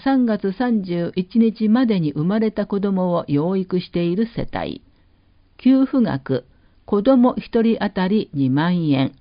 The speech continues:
問い合わせ先、子ども家庭室、電話六三七五九四。キューアールコードがあります。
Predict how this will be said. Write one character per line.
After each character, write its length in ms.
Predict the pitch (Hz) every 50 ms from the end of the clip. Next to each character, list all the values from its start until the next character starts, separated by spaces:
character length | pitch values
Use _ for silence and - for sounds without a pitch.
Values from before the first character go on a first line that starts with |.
| - _ _ _ _ _ -
問 200 | 202 214 247 262
い 80 | 269
合 60 | 247
わ 140 | 214 202 202
せ 140 | - - 175
先、 420 | - 143 143 - - 139 - - _ _ - -
子 140 | - 180
ど 140 | 180 233 262
も 200 | 247 247 262 233
家 200 | 233 - 208 202 196 -
庭 300 | 240 233 233 196 143 131
室、 380 | - - _ - 139 123 - _ _ _ -
電 420 | 165 160 185 190 185 180 180 165
話 220 | 156 151 151 - _ _ _ -
六 340 | - 170 175 - 202 214
三 300 | 202 - - 185 151 139 - _ _ -
七 400 | 156 170 190 226 247 254 - -
五 360 | 185 214 214 175 120 - - -
九 380 | - - 185 190 190 190 185 165 -
四。 340 | - 151 156 135 127 131 - - _ _ _ _ _ _ _ _ _
キ 140 | - -
ュ 160 | 226 254 262 262
ー 100 | 254 254
ア 20 |
ー 40 | 254
ル 120 | 240 240
コ 260 | 226 - 240 226 208
ー 20 | 196
ド 140 | 175 165 151
が 180 | 131 113 104
あ 40 | 76
り 140 | 76 98 78
ま 200 | - - -
す。 40 | 127